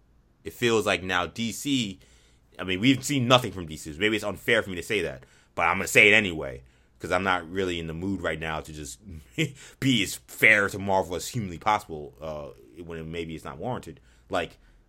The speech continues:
it feels like that is flipped, and that D C is essentially giving the fans what they want, and Marvel is saying, "No, I don't care if you wanna see the mutants, I don't care if you wanna see X-Men, I don't care if you wanna see,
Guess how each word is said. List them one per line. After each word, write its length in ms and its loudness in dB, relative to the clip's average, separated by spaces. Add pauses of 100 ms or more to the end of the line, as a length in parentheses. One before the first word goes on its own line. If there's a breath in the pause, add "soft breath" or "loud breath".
(180)
it 140 -2
feels 420 6
like 160 2
that 160 2
is 140 -4
flipped, 260 -4
and 120 -10
that 180 -6
D 160 -8
C 460 -6 (220)
is 120 -10
essentially 640 -6
giving 500 0 (220)
the 100 -10
fans 480 -2
what 220 -4
they 160 -2
want, 320 -12 (440)
and 140 -8
Marvel 460 4
is 80 -6
saying, 400 -8
"No, 460 4 (140)
I 100 0
don't 160 -4
care 340 0
if 100 -10
you 100 -12
wanna 360 -8
see 280 -10
the 100 -10
mutants, 360 -14
I 80 -6
don't 140 -10
care 180 -4
if 80 -6
you 60 -14
wanna 160 -14
see 200 -14
X-Men, 460 -12 (560)
I 160 -4
don't 120 -6
care 180 2
if 100 -2
you 60 -10
wanna 240 -6
see, 460 -10